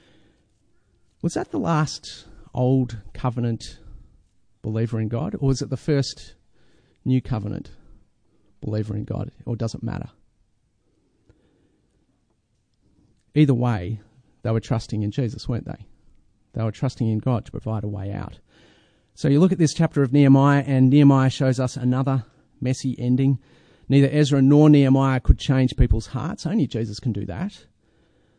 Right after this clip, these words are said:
What else can we learn, though, as we look back with that New Testament perspective? What else can we learn looking at these old covenant people striving to live by the word of God?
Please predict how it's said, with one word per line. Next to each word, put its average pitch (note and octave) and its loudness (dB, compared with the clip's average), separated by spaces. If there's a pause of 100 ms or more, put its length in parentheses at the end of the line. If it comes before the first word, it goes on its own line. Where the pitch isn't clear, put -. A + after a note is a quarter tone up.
(220)
What G3 0
else A#3+ 0
can F3 0
we C#3 4
learn, B2 2
though, G2 -6 (120)
as A#2+ -6
we C3+ 2
look B2 -4
back A2+ -10 (420)
with A#2 -4
that A2 -6
New A2+ -4
Testament - -8
perspective? - -12
What E3 -4
else F3 -2
can D3 -4
we B2+ 0
learn A2+ -4 (280)
looking D3 0
at C#3 -2
these B2+ -4
old C#3+ 0
covenant B2+ -6
people - -6 (360)
striving B2 -4
to A2+ -8
live A2+ -6
by - -14
the G#2+ -8
word G#2+ -6
of G#2 -10
God? - -10